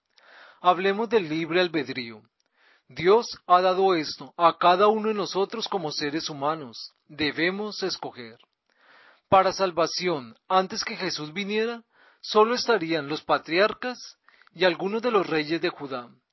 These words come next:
Recuerde, ningún rey de las diez tribus del norte fue alguna vez recto.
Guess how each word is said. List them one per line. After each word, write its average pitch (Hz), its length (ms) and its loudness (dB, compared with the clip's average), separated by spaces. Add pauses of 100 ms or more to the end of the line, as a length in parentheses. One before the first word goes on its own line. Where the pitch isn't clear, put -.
(480)
Recuerde, 170 720 -2 (260)
ningún 185 480 -2
rey 156 360 -2
de 156 200 0
las 160 200 2
diez 180 280 -2
tribus 233 340 -6
del 185 200 2
norte 208 460 -4 (340)
fue 180 500 -2
alguna 185 460 0
vez 190 340 -2 (120)
recto. - 560 -6